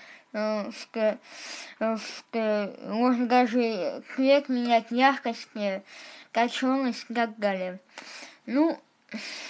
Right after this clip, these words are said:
вот, можно вот так, смотрите, тут даже есть прикольная анимация открытия и закрытия.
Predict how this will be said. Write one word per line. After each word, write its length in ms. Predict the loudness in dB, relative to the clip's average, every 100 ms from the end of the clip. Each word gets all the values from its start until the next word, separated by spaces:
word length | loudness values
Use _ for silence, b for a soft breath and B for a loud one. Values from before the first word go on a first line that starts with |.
| B B B _ _ _ _ b b b b _ _ _ _ _ b b b 4
вот, 320 | 8 8 6
можно 380 | 8 8 10 8
вот 140 | 8
так, 180 | 8 8 4 -12 b b -4
смотрите, 440 | 4 4 4 2
тут 160 | 2 6
даже 240 | 6 6
есть 180 | 4 2
прикольная 480 | 2 8 10 10 6
анимация 520 | 6 6 6 4 0
открытия 480 | 2 -2 2 2 2
и 20 |
закрытия. 840 | 2 2 2 0 -2 -4 -6 -6